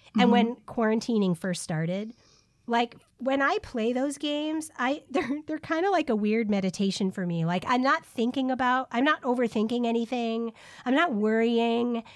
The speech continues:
Speaker 1: I'm just, like, kinda checking out and just enjoying that moment of just playing
Speaker 2: Yeah.
Speaker 1: these dumb games. And so that really is a self-care thing for me, whether it's good or bad. I mean, obviously I read, I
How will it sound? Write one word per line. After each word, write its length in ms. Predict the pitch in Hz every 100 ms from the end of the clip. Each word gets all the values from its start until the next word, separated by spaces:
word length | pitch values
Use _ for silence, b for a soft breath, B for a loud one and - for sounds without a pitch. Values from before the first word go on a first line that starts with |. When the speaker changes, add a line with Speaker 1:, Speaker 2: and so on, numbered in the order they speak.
| B B
Speaker 1:
I'm 160 | 269 285
just, 200 | 392 -
like, 180 | 392
kinda 280 | - 294 330
checking 480 | 370 330 311 359 285
out 460 | 220 208 233 311 - b b b b -
and 140 | 277
just 200 | 294 339
enjoying 500 | 359 302 247 233 240
that 200 | 240 185
moment 500 | 185 180 202 175 160 -
of 120 | 190
just 160 | 180 262
playing 300 | 427 494 415
Speaker 2:
Yeah. 140 | 220
Speaker 1:
these 120 | 214 -
dumb 280 | 220 202 196
games. 640 | 190 185 170 156 170 - 262
And 200 | 247 247
so 640 | - 269 254 254 262 - _ 262
that 200 | 359 480
really 300 | 370 440 349
is 120 | 285
a 80 | 285
self-care 520 | - 277 277 - 254
thing 240 | - 320 359
for 200 | 277 240
me, 320 | 208 208 214
whether 280 | 214 233 226
it's 240 | 208 - _ -
good 160 | 269
or 80 | 269
bad. 400 | 226 220 233 190
I 40 |
mean, 160 | 208 214
obviously 360 | 220 226 262 220
I 100 | 208
read, 460 | 190 202 208 208
I 200 | 202 190